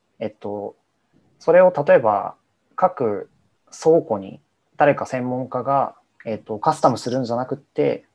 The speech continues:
もう既存のなんかロボットとアルバイトの人のペアに対してうまくそれぞれにどういう情報を提示すればいいのか、どうやったら最適化できるかとか、例えばユーザーのなんか操作があった時に、じゃあさっき言ったように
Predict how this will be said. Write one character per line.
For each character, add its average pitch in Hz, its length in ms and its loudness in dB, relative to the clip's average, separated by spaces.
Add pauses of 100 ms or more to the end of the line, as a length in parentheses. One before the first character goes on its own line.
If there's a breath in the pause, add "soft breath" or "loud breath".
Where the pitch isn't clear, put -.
(180)
も 147 160 0
う - 60 -14
既 127 140 -2
存 151 140 0
の 151 160 2
な 156 80 2
ん 147 60 0
か - 80 0
ロ 107 80 -2
ボ 113 120 -6
ッ 107 100 -10
ト 123 140 -8
と 131 240 0
ア 120 40 4
ル 120 80 -2
バ 131 120 4
イ 127 60 -2
ト 120 80 -6
の 107 60 -6
人 120 220 -10
の 117 120 -6
ペ 135 220 2
ア 127 80 2
に 120 140 -8
対 131 200 -4
し - 100 -16
て 151 320 -4
う 139 60 -8
ま 139 160 -2
く 139 400 -6 (360)
そ - 140 0
れ 185 100 6
ぞ 196 100 4
れ 151 80 2
に 110 80 -2
ど 113 140 -2
う 131 40 2
い 139 40 4
う - 20 2
情 131 180 0
報 135 140 -6
を 127 40 -4
提 139 120 0
示 127 160 -2
す - 60 -6
れ 127 60 4
ば 113 80 2
い 110 60 -2
い - 20 -4
の 104 80 -8
か、 - 300 -14 (340)
ど 127 80 0
う 131 40 6
や - 20 2
っ - 20 -10
た 131 100 2
ら 127 40 2
最 123 220 -2
適 - 160 -10
化 127 80 0
で 117 100 -2
き 123 100 -2
る - 160 -6
か - 320 -16
と 110 100 -18
か、 104 260 -14 (920)
例 147 80 4
え 123 40 4
ば 98 300 -8 (120)
ユ 131 100 -4
ー - 40 -4
ザ 131 120 -2
ー 123 60 -2
の 123 140 -4
な 135 100 -4
ん 117 60 -8
か - 180 -10
操 123 180 -4
作 113 160 -6
が 117 80 -2
あ 123 40 -6
っ - 20 -8
た 139 100 0
時 - 220 -14
に、 175 220 -8
じ 143 100 -6
ゃ 117 240 -4
あ - 80 -14 (260)
さ 135 120 0
っ - 40 -10
き - 40 -16
言 107 80 -10
っ - 40 -20
た 107 100 -6
よ 101 40 -6
う 98 40 -10
に 92 220 -16